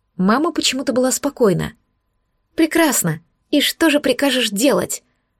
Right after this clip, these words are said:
Мое настроение менялось со скоростью света. Вот сейчас, например, с языка готовы были сорваться весьма обидные слова о том,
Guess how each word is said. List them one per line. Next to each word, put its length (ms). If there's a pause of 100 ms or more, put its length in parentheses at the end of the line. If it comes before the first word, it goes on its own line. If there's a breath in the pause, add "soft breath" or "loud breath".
(140)
Мое 280
настроение 580
менялось 460
со 100
скоростью 500
света. 440 (580 soft breath)
Вот 220
сейчас, 320
например, 420
с 80
языка 420
готовы 340
были 180
сорваться 480
весьма 240
обидные 360
слова 360
о 40
том, 320